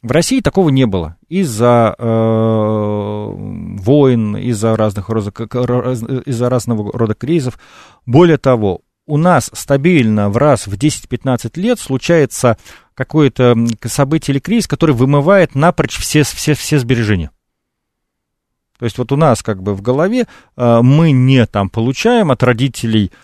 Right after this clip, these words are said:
деньги, накопленные за десятилетия, а мы эмоционально, значит, э,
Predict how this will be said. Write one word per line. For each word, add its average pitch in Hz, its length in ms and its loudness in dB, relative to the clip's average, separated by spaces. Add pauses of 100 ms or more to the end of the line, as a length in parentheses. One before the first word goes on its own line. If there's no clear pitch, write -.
(1700)
деньги, 117 360 2
накопленные 113 500 2
за 98 80 0
десятилетия, 104 720 -2 (560)
а 131 200 4
мы 190 340 4
эмоционально, 147 1200 2
значит, 120 1000 0
э, 110 520 0